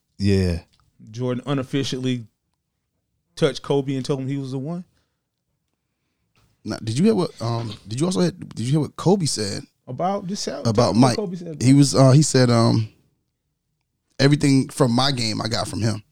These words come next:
Speaker 2: Absolutely.
Speaker 1: Oh,
Speaker 3: And,
Speaker 1: yeah.
Speaker 3: and he says, "I don't have," he said he was talking to, uh, I guess, a Laker fan, and was like,
Speaker 2: Mm-hmm.
Speaker 3: "I don't have five rings. Lakers don't have five rings."
Speaker 2: Without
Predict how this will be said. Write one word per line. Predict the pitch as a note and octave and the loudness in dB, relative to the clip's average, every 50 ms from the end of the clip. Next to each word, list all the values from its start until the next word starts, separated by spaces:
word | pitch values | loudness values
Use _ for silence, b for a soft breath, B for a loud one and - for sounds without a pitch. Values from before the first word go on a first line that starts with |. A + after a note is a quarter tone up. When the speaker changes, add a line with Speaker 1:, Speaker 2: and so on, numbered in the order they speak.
| _ _ | _ _
Speaker 2:
Absolutely. | G#3+ C4+ - - - E4+ F#4+ G#4+ A4 G#4 F#4+ D3+ B2 G#2+ F#2+ - - | -8 -8 -8 -8 -10 -8 -6 -4 -4 -4 -4 -6 -8 -10 -8 -2 2
Speaker 1:
Oh, | B2+ B2 | 2 4
Speaker 3:
And, | G#2 F#2+ | 4 4
Speaker 1:
yeah. | F#2 F2+ F2 F2+ - - | 2 2 0 -2 -4 -6
Speaker 3:
and | - B2+ | -4 -2
he | B2+ B2 | -2 0
says, | A#2 - - B2+ B2 A#2+ A#2 A2+ - - - _ _ _ _ _ _ _ _ _ _ _ - | 0 0 0 0 2 2 0 -2 -4 -6 -12 _ _ _ _ _ _ _ _ _ _ _ -6
"I | A2 A#2+ C#3 | -2 -2 2
don't | D3 D#3 D3 C3+ | 2 4 4 4
have," | C#3 C#3 C3+ C3+ B2+ A#2+ | 4 4 2 2 0 0
he | D3 | 0
said | D3 D3 | 2 2
he | C#3 | 2
was | A#2+ - | 2 2
talking | D3+ - C#3 B2 | 0 0 0 -2
to, | A#2 - - | -2 -4 -6
uh, | - A2+ | -6 -6
I | G#2+ | -4
guess, | A2+ B2+ - | -4 -4 -4
a | A2 | -2
Laker | G#2+ A#2+ C#3+ D3 | -2 0 0 0
fan, | C3+ D3+ D3 D3 D3+ D#3 D3+ _ _ _ _ _ _ _ _ _ _ | 2 2 2 2 2 0 -2 _ _ _ _ _ _ _ _ _ _
and | - G#2 | -4 -2
was | G#2+ G#2 | 0 0
like, | A2 D#3+ | 0 -2
Speaker 2:
Mm-hmm. | D#3+ - _ A2+ | -2 -2 _ 0
Speaker 3:
"I | C3+ C#3+ | 0 2
don't | B2 A#2 | 2 2
have | A#2+ B2+ A#2+ A#2 A2+ G#2+ G#2 A2 - - - _ _ _ _ _ _ _ | 0 0 0 0 -2 -2 -4 -6 -8 -14 -20 _ _ _ _ _ _ _
five | - - B2+ A2+ G#2+ G#2+ - | -2 -2 0 0 0 -2 -2
rings. | - A#2+ A2+ G2 G2+ - - - - | -2 -2 -2 -2 -4 -8 -10 -8 -6
Lakers | A2+ B2+ B2+ B2+ G2+ | -4 -2 -2 -2 -2
don't | G#2+ | -2
have | B2 A#2 G2 | -4 -4 -4
five | - G#2+ G#2 G2 F#2 | -4 -4 -4 -4 -4
rings." | G2+ G#2 G2 F#2 F2+ - - - _ | -6 -6 -8 -8 -10 -12 -14 -16 _
Speaker 2:
Without | - C3+ B2+ - D3 C#3+ C#3 C3 A#2 - | -12 -8 -2 0 2 2 2 0 -2 -4